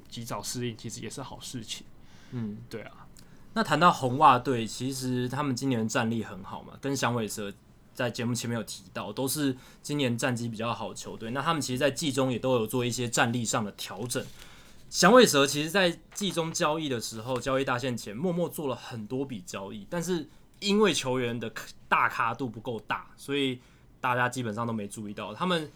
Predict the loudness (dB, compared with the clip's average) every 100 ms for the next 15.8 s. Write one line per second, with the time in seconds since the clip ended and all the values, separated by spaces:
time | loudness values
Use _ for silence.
0 | -12 0 2 2 0 0 2 2 2 0
1 | 2 2 2 -2 -4 -6 -6 -6 -10 -20
2 | -20 -4 -2 -2 -2 -2 -4 -8 -20 _
3 | _ -20 -12 -2 0 2 4 4 2 0
4 | 0 -6 -6 -8 -6 -2 -2 -2 -4 -8
5 | -6 -6 -6 -10 -14 -20 -20 0 6 8
6 | 8 4 0 -8 -6 -4 0 0 0 -2
7 | 2 2 2 0 -2 0 4 6 4 2
8 | 0 -2 -4 -4 -4 -6 -6 -4 -2 -2
9 | -2 -4 -6 -6 -6 -6 -8 -14 -20 -20
10 | -20 -4 0 6 6 6 4 -2 2 4
11 | 4 0 -4 -4 -6 -4 -6 -8 -12 -8
12 | 2 2 2 -2 -2 -2 -6 -8 -4 -4
13 | -2 -4 -4 -2 -2 -4 -8 -20 -20 -12
14 | -6 -2 -2 4 4 4 0 -2 -8 -8
15 | -10 -8 -8 -8 -4 0 0